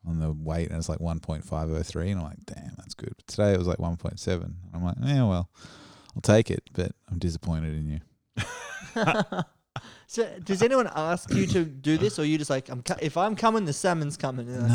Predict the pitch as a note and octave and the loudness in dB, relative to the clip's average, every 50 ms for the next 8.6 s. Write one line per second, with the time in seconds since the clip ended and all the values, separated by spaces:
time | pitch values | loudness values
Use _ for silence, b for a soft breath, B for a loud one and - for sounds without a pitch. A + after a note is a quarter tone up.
0 | B2 B2+ C3+ B2+ A#2+ A#2+ B2 B2 A2+ A2 G#2 G2 - G2 G2 G2 G2 F#2 F#2 F#2 | 6 6 6 4 4 2 2 2 4 4 2 2 2 2 2 4 4 6 6 6
1 | F#2 F#2 F#2 F2+ F2+ F2+ F2 F2 F2 F2 F2 E2+ F2 F2 E2 - - - - _ | 6 4 4 4 4 2 2 0 0 -2 -2 -4 -4 -4 -6 -6 -8 -12 -12 _
2 | - - F2+ F#2+ F2+ E2+ E2 E2 E2 E2 E2 F2 F2+ G#2+ A2+ - - - - _ | -18 -12 -6 -4 -2 -2 -2 -2 0 0 2 2 2 2 0 -2 -6 -12 -14 _
3 | - G2 F2 E2+ D#2+ D#2+ - - D#2+ D#2+ D#2+ D#2+ D#2+ D#2+ E2 D#2+ D#2+ D#2 D#2 D#2 | -4 -2 -2 -2 -2 -4 -4 -4 -2 -2 -2 -4 -4 -2 0 0 0 0 0 -2
4 | D#2+ D#2+ D#2 D#2+ D#2+ D#2 D#2 D#2 - F2+ E2 F2 F#2+ - - - G#2 - G2+ F2 | -2 -2 0 0 0 -2 -2 -4 -4 -2 -2 -2 -2 -4 -6 -6 -6 -4 -6 -6
5 | - - - - - - _ _ - _ _ _ - F#2+ F#2+ F#2+ F2 - - - | -6 -10 -12 -12 -12 -16 _ _ -20 _ _ _ -4 -2 0 0 0 -2 -6 -14
6 | - - - G2+ G2 - _ - F#2 F#2+ - - G2 F#2 F2 E2+ E2+ E2+ E2 E2 | -12 -6 -4 -4 -4 -6 _ -14 -16 -10 -6 -2 0 0 0 0 0 0 0 0
7 | E2 D#2+ D#2 D#2 - - - _ _ _ _ _ _ _ _ _ _ _ _ _ | 0 0 -2 -2 -4 -8 -12 _ _ _ _ _ _ _ _ _ _ _ _ _
8 | _ - E2+ D#2+ D#2+ D#2+ E2 D#2+ D2+ D#2 D2+ D#2 | _ -10 -4 0 0 2 2 2 0 0 -2 -2